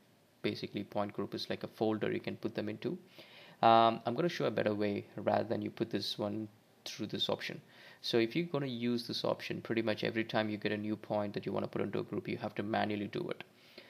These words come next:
So instead, what I'm gonna do is I'm gonna make a little automation into the point group. That means whenever you import a point with a certain description, it automatically goes into the group. So that is what we're gonna do.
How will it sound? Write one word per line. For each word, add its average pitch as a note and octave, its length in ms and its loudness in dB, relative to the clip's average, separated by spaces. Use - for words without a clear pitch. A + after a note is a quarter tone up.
So A#2 220 6
instead, B2 380 2
what A#2 140 4
I'm A#2 80 2
gonna A2+ 160 0
do G#2 180 0
is G#2+ 140 -2
I'm G#2+ 120 0
gonna A2 220 2
make G#2+ 400 2
a A#2 40 0
little A#2 320 2
automation A2 640 0
into G#2+ 160 -4
the - 100 -8
point A2 380 -4
group. - 320 -6
That - 160 -2
means G#2+ 220 -2
whenever A2 260 0
you A#2 160 2
import A2 320 2
a A2 60 2
point G#2+ 480 0
with A2+ 100 -4
a A2+ 60 -6
certain A2 380 0
description, A#2+ 600 -2
it A#2 200 2
automatically A#2+ 560 0
goes A2 320 2
into A2+ 260 -4
the - 120 -2
group. - 280 -6
So - 140 -8
that G#2 180 4
is A2+ 100 -4
what G#2 160 0
we're G2+ 80 -4
gonna - 140 -4
do. G2 180 -6